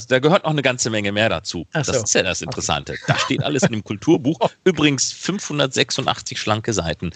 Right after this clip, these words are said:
Speaker 1: Ja, und es gibt dann aber auch, wo nur so eine, so eine Kirche steht, da steht gebaut sechzehntes Jahrhundert.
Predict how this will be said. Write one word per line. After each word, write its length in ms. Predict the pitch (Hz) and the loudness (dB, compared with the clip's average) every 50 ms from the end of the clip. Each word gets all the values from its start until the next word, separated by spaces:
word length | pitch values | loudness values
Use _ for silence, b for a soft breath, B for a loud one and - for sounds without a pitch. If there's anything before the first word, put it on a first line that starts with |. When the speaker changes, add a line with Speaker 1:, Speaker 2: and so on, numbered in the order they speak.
| B B B B B B B B B B - - | B B B B B B B B B B -6 -2
Speaker 1:
Ja, 260 | 95 110 135 143 139 | -2 -2 -2 -4 -6
und 300 | - - 143 151 156 - | 0 2 2 2 2 2
es 160 | 165 - - | -2 -2 0
gibt 160 | 202 226 - | 0 0 2
dann 160 | - 170 156 | 2 2 2
aber 260 | 123 139 147 156 139 - | 2 2 4 4 2 2
auch, 200 | 156 196 - - | 2 0 0 0
wo 120 | 151 160 | -2 0
nur 220 | 151 156 180 190 | 2 2 2 2
so 80 | 180 180 | 2 2
eine, 240 | 165 160 151 143 - | 2 2 0 0 0
so 100 | 117 151 | -2 -2
eine 100 | 151 156 | -2 -2
Kirche 360 | - - 190 190 233 - 180 | -2 0 -2 -2 0 0 -2
steht, 260 | - - - 165 160 | -2 2 0 2 2
da 80 | 156 151 | 2 0
steht 340 | - - 156 151 - - _ | 2 2 0 0 0 -2 _
gebaut 340 | 156 131 151 143 170 - | 2 4 4 4 4 2
sechzehntes 500 | - 160 - - - 147 151 - 147 - | 0 -4 -2 -2 -4 -4 -2 -2 -4 -2
Jahrhundert. 460 | - 147 139 127 123 110 87 76 - | 0 0 0 2 2 2 0 0 -2